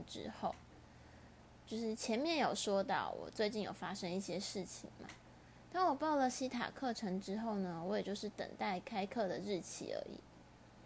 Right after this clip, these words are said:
可是在这之中，就发生了一件事情，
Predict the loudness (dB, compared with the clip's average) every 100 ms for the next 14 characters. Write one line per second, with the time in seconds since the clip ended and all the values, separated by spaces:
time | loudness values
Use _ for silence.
0 | -20 -20 -20 -20 -20 -20 -20 -20 -20 -16
1 | -4 -2 0 2 2 2 2 2 2 4
2 | 2 0 -4 -4 0 0 2 -2 -8 -16
3 | -20 -18 -4 0 0 2 0 0 0 2
4 | 2 0 -2 -4 -2 0 0 0 -2 -2
5 | -4